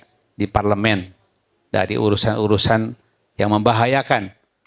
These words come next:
masa depan kehidupan kita, khususnya kehidupan keagamaan kita. Ya, ada sekelompok orang yang mau memasukkan pasal-pasal yang merusak kepada undang-undang, kita bisa cegah di parlemen.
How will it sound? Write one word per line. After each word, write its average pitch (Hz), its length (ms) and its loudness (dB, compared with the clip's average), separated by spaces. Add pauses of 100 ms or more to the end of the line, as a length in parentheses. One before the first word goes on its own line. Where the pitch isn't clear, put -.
(140)
masa 113 240 2
depan 98 380 -2
kehidupan 98 500 0
kita, 113 320 -2
khususnya 107 380 2
kehidupan 98 340 0
keagamaan 92 540 -2
kita. 92 320 -6 (400)
Ya, 101 320 -2 (680)
ada 92 460 -2
sekelompok 95 480 -2
orang 95 260 0
yang 95 80 -4
mau 95 140 0
memasukkan 95 800 -2 (400)
pasal-pasal 95 960 -2
yang 92 80 -4
merusak 123 400 4
kepada 123 340 0
undang-undang, 127 800 2 (240)
kita 156 240 2
bisa 165 180 2
cegah 135 380 0
di 98 80 -4
parlemen. 92 400 -4